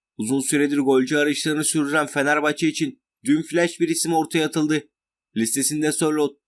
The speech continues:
Dembele ve Bakambu gibi golcüler bulunan Sarı Lacivertlerin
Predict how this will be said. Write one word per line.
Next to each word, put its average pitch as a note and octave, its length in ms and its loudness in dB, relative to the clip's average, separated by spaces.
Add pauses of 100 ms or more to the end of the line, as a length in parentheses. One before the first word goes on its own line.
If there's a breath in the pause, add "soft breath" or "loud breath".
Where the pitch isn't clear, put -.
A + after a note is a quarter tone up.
Dembele D3 460 2
ve C#3 120 0
Bakambu D#3 400 0
gibi D#3 180 2
golcüler D3+ 460 0
bulunan D#3 240 -2
Sarı C#3+ 300 0
Lacivertlerin D3+ 720 -2